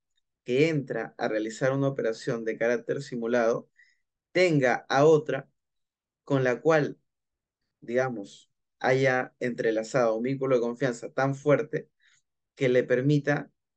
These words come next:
depositar, ¿no es cierto?, toda la serie de cláusulas y de aspectos, o pactar toda la serie de cláusulas y ejecutar toda la serie de aspectos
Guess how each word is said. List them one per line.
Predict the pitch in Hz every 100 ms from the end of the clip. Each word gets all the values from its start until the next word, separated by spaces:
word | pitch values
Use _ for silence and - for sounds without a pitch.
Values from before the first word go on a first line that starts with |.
| _
depositar, | 127 131 131 127 147 139 170 - - _
¿no | -
es | 117
cierto?, | 143 123 - - - _ _ _ _ -
toda | - 147 156
la | 147
serie | 131 - 156 139
de | 120 113
cláusulas | 147 147 139 - 120 110 -
y | 120
de | 117
aspectos, | 110 - 160 147 - 107 - _ _ _ _ -
o | 120
pactar | 120 113 - 143 139
toda | 143 131
la | 139
serie | 135 143 135
de | 120
cláusulas | 135 135 131 117 107
y | 117
ejecutar | 117 110 113 131 117
toda | 135
la | 127
serie | 123 135 127
de |
aspectos | 120 - 135 - 175